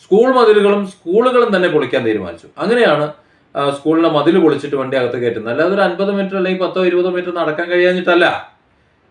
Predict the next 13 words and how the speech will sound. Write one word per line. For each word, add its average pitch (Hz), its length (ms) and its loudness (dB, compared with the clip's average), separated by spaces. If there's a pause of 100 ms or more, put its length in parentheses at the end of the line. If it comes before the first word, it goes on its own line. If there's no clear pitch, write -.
(480)
കാർപ്പറ്റ്, 170 440 2
ചുമന്ന 180 320 2
കാർപ്പറ്റ് 185 360 2
വിരിച്ച 185 200 0
മുഖ്യമന്ത്രി 190 540 0
നടന്നോളും. 185 400 2
പക്ഷെ 170 220 0
അതല്ല, 190 400 2
ഇവിടെ 151 320 0
വിവാദങ്ങൾ 190 540 2
ഉണ്ടാവണം, 156 360 0
പ്രശ്നങ്ങൾ 147 420 -4
ഉണ്ടാവണം. 101 320 -6